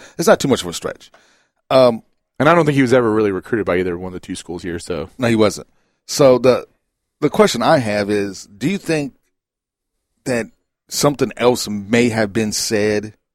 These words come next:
Speaker 1: or he may have heard him say something else for him to react that way? Because I'm sure he gets heckled by fans all the time,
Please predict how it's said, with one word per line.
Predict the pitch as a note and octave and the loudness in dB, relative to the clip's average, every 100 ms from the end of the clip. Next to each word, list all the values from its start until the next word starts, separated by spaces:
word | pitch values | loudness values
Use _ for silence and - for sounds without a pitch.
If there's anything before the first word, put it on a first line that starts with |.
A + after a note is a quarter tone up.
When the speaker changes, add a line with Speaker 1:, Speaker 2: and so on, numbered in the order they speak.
| _ _ _ | _ _ _
Speaker 1:
or | G#2 | -2
he | A2 | 0
may | A2 B2 | 4 4
have | G2 - | 2 0
heard | B2 A#2+ A#2 A2+ | 4 6 6 0
him | F#2 A#2 | -4 -4
say | G#2 B2 A#2 | -2 0 0
something | G#2+ A#2+ A2+ A2+ | -2 -4 -2 0
else | A#2 G#2+ | 0 -2
for | - | -2
him | A2+ | -4
to | A2 | 0
react | G#2 - A2 A2+ - | -2 -2 -4 -2 0
that | A2 | 0
way? | G2+ A2+ A2+ A2 - _ | 2 0 0 -4 -14 _
Because | A#2+ C3+ A#2+ | 0 2 2
I'm | A#2+ | -2
sure | - G#3 | 2 4
he | D#3+ | 4
gets | C3+ C3 | 2 -2
heckled | - B2+ A#2+ A#2+ | 0 -2 0 -2
by | G#2 G#2 | 2 0
fans | - A2+ A2 G#2+ G#2+ - | 0 -2 -2 -4 -8 -4
all | - A2 G#2+ G#2 | 2 4 4 2
the | G2 G2 | 0 -4
time, | - G2 E2 G#1 | -4 -4 -4 -8